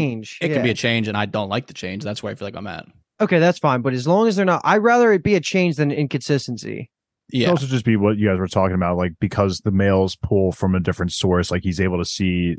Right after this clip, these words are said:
Speaker 3: that source
Speaker 2: Yeah,
Speaker 3: versus
Speaker 2: that's
Speaker 3: being
Speaker 2: like
Speaker 3: able to see
Speaker 2: me.
Speaker 3: if Moiraine
Speaker 2: Yeah.
Speaker 1: But why? He
Speaker 2: That's
Speaker 1: shouldn't
Speaker 2: like
Speaker 1: be able to see
Speaker 2: me
Speaker 1: the source
Speaker 2: twisting
Speaker 1: without the
Speaker 2: myself
Speaker 1: source.
Speaker 2: into a pretzel to try to make it make sense within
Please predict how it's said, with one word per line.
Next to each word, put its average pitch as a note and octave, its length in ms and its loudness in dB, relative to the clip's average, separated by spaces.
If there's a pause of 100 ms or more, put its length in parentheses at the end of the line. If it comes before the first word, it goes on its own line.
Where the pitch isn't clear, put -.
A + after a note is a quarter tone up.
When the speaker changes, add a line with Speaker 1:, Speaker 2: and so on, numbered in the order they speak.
Speaker 3:
that F2+ 340 -2
source F2 420 -2
Speaker 2:
Yeah, F2+ 60 -4
Speaker 3:
versus F2 420 -6 (100)
Speaker 2:
that's B2 200 -4
Speaker 3:
being A2 140 2
Speaker 2:
like - 80 -
Speaker 3:
able A2+ 100 2
to G#2 60 0
see D#3+ 80 2
Speaker 2:
me. D3 60 4
Speaker 3:
if F#2+ 80 -2
Moiraine A#2+ 680 2
Speaker 2:
Yeah. C3 240 -2
Speaker 1:
But C3+ 100 -4
why? B2+ 640 0
He C#3+ 100 -6
Speaker 2:
That's C#3 160 0
Speaker 1:
shouldn't - 40 4
Speaker 2:
like C3+ 80 2
Speaker 1:
be - 20 -2
able C#3 100 2
to A#2+ 60 2
see A#2+ 80 2
Speaker 2:
me A#2 80 0
Speaker 1:
the A2 60 -2
source - 60 -8 (120)
Speaker 2:
twisting A#2 160 -2
Speaker 1:
without B2+ 100 0
the B2 60 2
Speaker 2:
myself G#2 300 0
Speaker 1:
source. A#2+ 100 -4
Speaker 2:
into G2 200 -6
a F#2+ 60 -6
pretzel - 520 -4
to - 60 -6
try - 260 -4
to G2 120 -4 (160)
make G#2 220 -2
it - 80 -4
make G2+ 180 -2
sense G2+ 360 -2
within G#2 600 -2